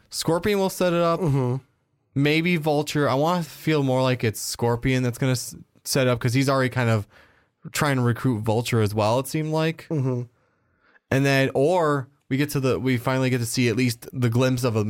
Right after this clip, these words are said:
Speaker 1: the mastermind behind it.
Speaker 2: Okay. Behind the Sinister Six.
Speaker 1: Yes, the one that's initially, 'cause didn't, didn't Scorpion say, like,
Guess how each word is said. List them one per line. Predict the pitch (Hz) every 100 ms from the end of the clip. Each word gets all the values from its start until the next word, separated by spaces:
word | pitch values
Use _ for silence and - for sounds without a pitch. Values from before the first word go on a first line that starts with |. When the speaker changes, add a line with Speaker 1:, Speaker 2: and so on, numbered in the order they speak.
| 107
Speaker 1:
the | 113
mastermind | 110 117 113 117 101 98
behind | 95 98 92 90
it. | 80 - _ _
Speaker 2:
Okay. | 156 175 127 131 123 -
Behind | 131 151 147 139
the | 131
Sinister | - 131 120 - 95
Six. | 127
Speaker 1:
Yes, | 131 107 -
the | 127
one | 147
that's | 147 120
initially, | 147 139 139 143 - 139
'cause | 170
didn't, | 160 240 247 185 143 135
didn't | 156 190
Scorpion | - 151 143 151
say, | 135 127 127
like, | 117 104 -